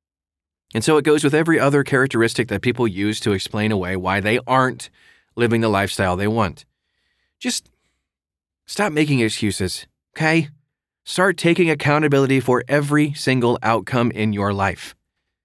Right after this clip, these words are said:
Myth number eight, cash is safer than any investment. Sure, investments sometimes lose money, but cash always loses money.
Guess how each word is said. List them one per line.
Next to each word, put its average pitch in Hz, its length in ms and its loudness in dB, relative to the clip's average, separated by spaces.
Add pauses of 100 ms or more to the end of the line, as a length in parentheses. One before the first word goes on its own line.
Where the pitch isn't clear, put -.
(420)
Myth 175 440 2
number 147 480 2 (100)
eight, - 560 0 (640)
cash 147 380 2
is 110 120 2
safer 156 460 0
than 113 160 0
any 147 320 2
investment. 110 640 0 (1300)
Sure, 233 280 2
investments 143 520 2
sometimes 127 420 2
lose 107 300 2
money, 82 320 -6 (720)
but 120 120 -6
cash 151 280 0
always 143 320 2
loses 98 360 -2
money. 82 360 -10